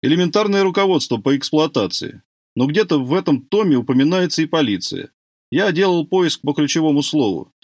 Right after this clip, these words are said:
И поначалу это будет скорее народная милиция, ввиду отсутствия профессионалов.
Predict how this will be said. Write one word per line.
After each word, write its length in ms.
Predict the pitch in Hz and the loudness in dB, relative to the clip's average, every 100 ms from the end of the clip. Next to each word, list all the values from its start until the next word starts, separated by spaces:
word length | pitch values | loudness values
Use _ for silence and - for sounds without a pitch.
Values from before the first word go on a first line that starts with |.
| _ - | _ -10
И 60 | |
поначалу 560 | - 139 156 - 214 143 | -2 0 0 0 2 2
это 180 | 143 151 | 2 0
будет 260 | 156 160 | 0 -2
скорее 380 | - 151 165 156 | 0 0 2 2
народная 500 | 131 135 165 147 156 | 2 2 0 0 0
милиция, 680 | 156 160 165 123 - 90 - _ _ | 2 0 0 -2 -4 -6 -10 _ _
ввиду 320 | 113 120 139 147 | -4 0 0 0
отсутствия 720 | 123 139 175 151 - 107 95 | 0 -2 -2 -2 -2 -4 -4
профессионалов. 880 | - 110 127 - 135 139 98 78 | -6 -4 -2 0 0 0 -2 -6